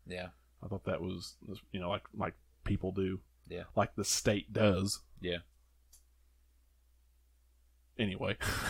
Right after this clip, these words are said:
Speaker 2: Anytime I can, the shit on the state.
Speaker 1: Get that dig in.
Speaker 2: They get that dig in.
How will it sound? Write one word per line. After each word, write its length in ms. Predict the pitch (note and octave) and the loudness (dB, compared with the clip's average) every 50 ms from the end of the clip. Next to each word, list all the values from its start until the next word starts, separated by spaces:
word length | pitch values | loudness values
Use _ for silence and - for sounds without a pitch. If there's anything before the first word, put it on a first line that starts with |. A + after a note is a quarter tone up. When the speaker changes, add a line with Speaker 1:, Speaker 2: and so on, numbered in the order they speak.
| - - - G3 - - - - - - - - - - - - - - - - - - - - - - - - - - - - - - - - - - - - | -2 -2 -2 0 0 0 0 0 0 0 -2 -6 -10 -14 -14 -14 -20 -20 -16 -16 -14 -14 -16 -18 -20 -20 -20 -20 -20 -20 -20 -20 -20 -20 -18 -18 -18 -18 -10 -4
Speaker 2:
Anytime 340 | - G2+ F#2+ - G#2+ G2+ G2+ | -2 -2 0 0 0 0 2
I 100 | G#2 G2 | 0 0
can, 320 | - - G2 F#2+ F#2+ F#2 - - - - - - - | 2 0 0 0 0 -2 -4 -8 -16 -20 -20 -16 -6
the 120 | G#2 G#2+ G2 | -2 0 2
shit 220 | - - A2+ G#2 | 4 6 6 6
on 120 | G2 F#2+ F#2 | 6 4 0
the 60 | F2+ | -2
state. 480 | - - - G#2 F#2+ F#2 F2 - - | -2 2 2 2 2 2 0 -2 -2
Speaker 1:
Get 140 | - A2 - - | -2 -2 2 2
that 200 | A#2 G#2+ A2 A2 | 0 0 2 4
dig 260 | A2 G#2+ G#2 G2 G2 | 6 6 6 6 4
in. 260 | F#2+ F#2+ G2 G2+ G#2 | 0 -4 -4 -2 0
Speaker 2:
They 100 | A2 G#2 | 2 2
get 140 | G#2 G#2 - | 4 6 6
that 220 | A2+ A2+ A2 A2 A#2 | 6 6 6 10 12
dig 240 | C#3 C#3 B2 A#2+ | 12 12 12 12
in. 360 | A#2 A2+ A2 G#2+ A2 A2 A2+ | 12 8 8 8 6 4 2